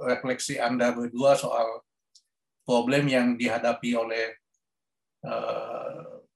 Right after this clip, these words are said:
mereka yang beraktivitas di sektor ekonomi berbagi ini, dan kira-kira seperti apa solusi yang bisa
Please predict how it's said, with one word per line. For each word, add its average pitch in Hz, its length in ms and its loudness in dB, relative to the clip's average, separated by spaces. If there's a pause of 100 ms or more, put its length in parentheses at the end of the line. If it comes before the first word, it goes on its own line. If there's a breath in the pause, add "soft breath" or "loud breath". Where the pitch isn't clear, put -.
mereka 127 320 0
yang 123 240 2
beraktivitas 123 720 -2
di 120 80 -6
sektor 120 480 -4
ekonomi 117 400 -2
berbagi 113 480 0
ini, 151 160 -2
dan 117 240 0 (240)
kira-kira 127 560 -2
seperti 127 400 -2
apa 120 480 0 (640)
solusi 123 560 0
yang 127 80 4
bisa 117 560 2